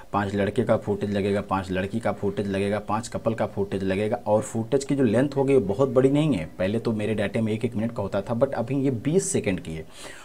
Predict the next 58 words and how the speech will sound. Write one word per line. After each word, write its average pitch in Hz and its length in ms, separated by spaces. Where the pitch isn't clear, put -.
और 131 140
उससे 135 220
भी 165 80
खास 147 280
बात 143 240
यह 147 80
है 147 60
कि 139 120
आपको 117 280
बहुत, 123 380
अ, 101 240
झंझट 101 460
वाला 120 180
काम 123 240
नहीं 127 280
है। 95 140
आप 117 180
सीधे 127 340
सीधे 135 280
अपना 120 340
यहाँ 117 200
पे 120 120
auto, 110 500
यहाँ 107 260
पे 113 80
auto, 107 480
म, 98 240
रि-, 98 180
replace 110 420
footage 117 320
का 117 120
प्रीसेट 110 320
बना 113 220
है। 113 220
अगर 92 140
आप 101 160
फ़ोर 101 180
के 131 120
में 123 140
output 117 340
देना 117 220
चाहते 117 300
हैं, 113 180
मतलब 87 220
फ़ोर 104 200
के 123 120
की 123 80
mixing 117 320
करेंगे 117 260
तो 95 120
फ़ोर 95 200
के 113 140
का 104 220
यहाँ 104 180
पे 101 100
preset 101 340
इस्तेमाल 104 320
करेंगे। 101 360